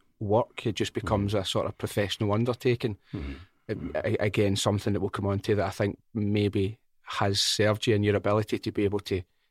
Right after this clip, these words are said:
Speaker 1: carry out some horrendously traumatising
Speaker 2: Mm-hmm.
Speaker 1: tasks.
Speaker 2: Mm-hmm.
Speaker 1: Um,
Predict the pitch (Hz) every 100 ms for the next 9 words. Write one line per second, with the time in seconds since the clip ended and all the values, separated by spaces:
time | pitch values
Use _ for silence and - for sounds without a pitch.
0 | _ - 101 95 95 98 - 98 98 -
1 | _ _ _ _ - 95 95 107 117 -
2 | 95 - 101 107 - 101 101 101 98 123
3 | 64 - - _ - 101 113 - - -
4 | _ - 82 101 95 98 98